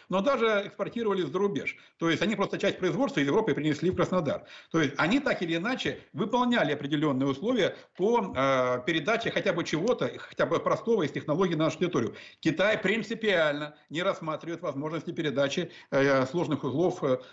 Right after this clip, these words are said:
э, в Россию. В лучшем случае, э, то, что передаётся сюда, это то, что называется, э, автомебелью. Это производство кузовов, рамы или кабины. Всё, больше ничего не передаёт, для того, чтобы просто не возить. То есть о передаче технологий мостов, трансмиссий,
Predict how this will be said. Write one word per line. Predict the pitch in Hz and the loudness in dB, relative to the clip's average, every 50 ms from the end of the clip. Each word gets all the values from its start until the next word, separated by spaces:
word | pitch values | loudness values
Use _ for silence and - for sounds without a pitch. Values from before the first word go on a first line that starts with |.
| - _ - | -20 _ -2
э, | - 131 135 | 0 2 4
в | 131 | 4
Россию. | 214 180 - - - 135 117 104 - - | 4 2 2 2 0 0 0 -2 -4 -4
В | - | -2
лучшем | 143 180 254 294 269 - 254 247 | 0 2 2 2 2 2 2 0
случае, | - - 214 254 277 - - 170 151 123 101 - | 0 0 0 0 0 2 2 0 0 0 -2 -2
э, | - 131 127 | -2 -2 0
то, | - 214 220 | 2 2 2
что | - 196 | 0 0
передаётся | 151 180 180 165 170 180 190 190 - - 156 | -2 -2 0 0 2 2 2 2 0 -2 -6
сюда, | 143 - 170 160 - - - 240 - - - - - | -6 -4 -2 0 0 0 0 -2 -4 -10 -14 -6 -2
это | 175 - 185 165 | 0 0 0 2
то, | - 226 | 0 0
что | 220 190 | 0 0
называется, | 160 151 131 151 151 165 180 190 180 151 - - 185 156 - - - _ _ | 0 0 0 2 2 4 4 2 2 0 -2 -2 -2 -4 -4 -6 -16 _ _
э, | - | 2
автомебелью. | 143 135 139 - - - - - 185 190 185 147 120 120 110 107 92 - - _ | 2 2 2 2 0 -2 0 0 0 0 0 0 -2 -4 -6 -8 -10 -12 -12 _
Это | - 170 170 185 | -4 -2 0 0
производство | 156 185 190 190 170 180 196 190 - - - 180 170 | 0 2 2 2 2 2 2 2 0 0 -2 -4 -2
кузовов, | - 185 160 214 240 277 311 294 - - - - _ | 0 0 2 2 4 4 4 2 2 -2 -8 -14 _
рамы | - - 202 254 269 254 247 214 | 0 0 2 2 2 2 2 2
или | 185 185 233 233 220 | 0 0 0 -2 0
кабины. | - 220 190 165 160 139 117 104 92 - - | 0 0 0 0 0 -2 -2 -4 -8 -14 -18
Всё, | - - - 214 226 185 - - - - | -18 -4 0 4 4 4 4 2 -2 -8
больше | - 117 151 202 226 208 - 160 127 - | -4 -2 0 0 0 0 -2 -6 -6 -6
ничего | - 131 135 - 170 151 180 | -6 -6 -4 -2 -2 0 0
не | 190 202 | 0 -2
передаёт, | 185 185 180 170 143 - | -2 -2 0 0 0 0
для | 135 131 | -2 -2
того, | 156 190 175 | -2 -2 0
чтобы | - 185 | 0 -2
просто | 165 - 180 | -2 0 0
не | 165 | 2
возить. | 170 190 175 143 104 - - - _ _ | 2 4 2 2 0 -4 -8 -16 _ _
То | - 180 | 2 2
есть | 180 160 - - - | 2 2 0 -2 0
о | 156 165 160 | 0 2 2
передаче | 185 190 185 180 202 214 190 - - 160 | 2 2 2 2 2 2 2 0 -2 -8
технологий | - 151 - 180 180 185 208 190 143 143 | -10 -10 -8 -8 -4 -2 0 0 0 0
мостов, | 131 165 160 - - 214 185 - | 2 0 0 2 2 2 2 2
трансмиссий, | - 151 160 156 - 175 202 175 - - 127 120 - | 2 0 0 0 2 2 2 2 2 0 -2 -4 -4